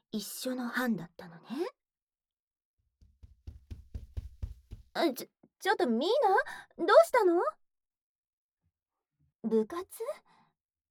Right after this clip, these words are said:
ミーティングがあるの忘れてたって。それは分かったけど、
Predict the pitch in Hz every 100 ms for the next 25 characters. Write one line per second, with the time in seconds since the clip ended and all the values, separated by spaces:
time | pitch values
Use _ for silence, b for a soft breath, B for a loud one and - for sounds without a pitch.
0 | _ _ _ 269 285 359 440 415 392 359
1 | 349 339 339 294 233 202 220 - 370 480
2 | - 480 359 349 _ _ 285 b b b
3 | _ _ _ _ _ _ - 143 - -
4 | 320 392 440 294 277 523 508 440 359 302